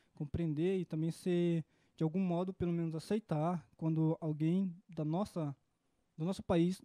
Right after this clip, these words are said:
faz pra defender. Porque, como a Prefeitura de São Paulo, por exemplo, que quer colocar sírios no Bolsa Família, isso é uma coisa que eu não posso influenciar em nada, mas eu posso torcer pra que aconteça.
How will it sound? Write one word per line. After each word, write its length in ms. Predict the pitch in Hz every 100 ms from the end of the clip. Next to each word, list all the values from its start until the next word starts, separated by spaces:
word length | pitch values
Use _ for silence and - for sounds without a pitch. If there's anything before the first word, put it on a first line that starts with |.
| _ _ -
faz 180 | 160 151
pra 120 | 180
defender. 380 | 175 220 220 156
Porque, 340 | 156 - 156 - _ _ _ -
como 160 | 180
a 40 | 190
Prefeitura 360 | 185 190 180
de 60 | 175
São 100 | 185
Paulo, 220 | 180 165
por 140 | 156 160
exemplo, 300 | 143 143 -
que 120 | 151 _
quer 340 | - 151 190 185
colocar 640 | 170 160 - 165 175 180 _ -
sírios 460 | - 185 214 220
no 120 | 185
Bolsa 240 | 175 175 -
Família, 420 | 208 202 139 139 _ _ _ _ _ _ _ _ _ -
isso 380 | 170 - 208 208
é 40 | 180
uma 120 | 202
coisa 200 | 196 190
que 160 | 202 -
eu 140 | 214
não 120 | 240 190
posso 300 | 175 170 165
influenciar 380 | 175 165 185
em 40 | 202
nada, 360 | 220 175 135 -
mas 160 | 160
eu 60 | 160
posso 220 | - 156
torcer 280 | 175 160 175
pra 100 | 175
que 80 | 165
aconteça. 600 | 180 185 165 156 -